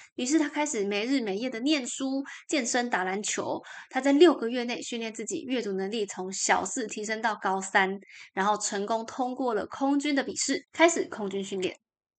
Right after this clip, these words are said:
但这还不是他的终点哦。在空军训练的时候，因为他很害怕水中训练的这项，所以中间他被诊断可能有镰刀型贫血，他就借着这个为由退出训练。虽然其实他并没有严重到真的不能练习，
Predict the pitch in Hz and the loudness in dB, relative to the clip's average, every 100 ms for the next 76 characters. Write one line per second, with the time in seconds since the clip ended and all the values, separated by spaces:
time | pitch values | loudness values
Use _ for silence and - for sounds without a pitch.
0 | _ - 220 214 196 - 226 220 196 190 | _ 2 2 4 2 0 0 2 2 0
1 | 185 185 - 120 208 _ - - - - | -4 -4 -6 -8 -12 _ -20 -20 -4 4
2 | 311 302 294 294 294 285 247 208 202 196 | 4 6 2 2 0 0 -2 -4 -6 -2
3 | 220 208 - 214 214 202 190 226 220 226 | 0 0 -2 -4 -2 -2 -2 0 0 0
4 | 202 - - 208 180 226 233 233 233 220 | -4 -2 2 4 4 0 -4 -6 -4 -2
5 | 196 190 196 214 220 190 - - - - | -4 -4 -4 -2 -2 -4 -8 -20 -12 0
6 | 269 269 269 247 240 240 220 214 - 214 | 2 2 -2 -4 -2 -2 -4 -4 -2 -2
7 | 214 202 196 180 233 220 208 247 240 233 | -2 -4 -4 -4 -4 -4 -4 -2 0 0
8 | 262 277 220 214 220 247 262 262 214 196 | 2 2 2 0 0 4 2 2 -4 -8
9 | - 190 196 - - - - 233 254 240 | -6 -6 -4 -4 -6 -14 -6 -2 -2 -2
10 | 269 240 208 214 196 180 185 185 190 - | 0 2 2 0 -2 0 0 0 -2 -4
11 | 226 - 214 208 196 - - - - - | -4 -4 -6 0 0 0 -4 -20 -8 2
12 | 320 285 226 202 214 208 269 208 190 185 | 4 4 2 0 2 2 0 2 2 2
13 | 185 190 220 214 196 214 202 190 190 165 | 2 0 -2 -2 0 -2 -2 -2 -2 -2
14 | 185 - - - | -2 -2 -6 -8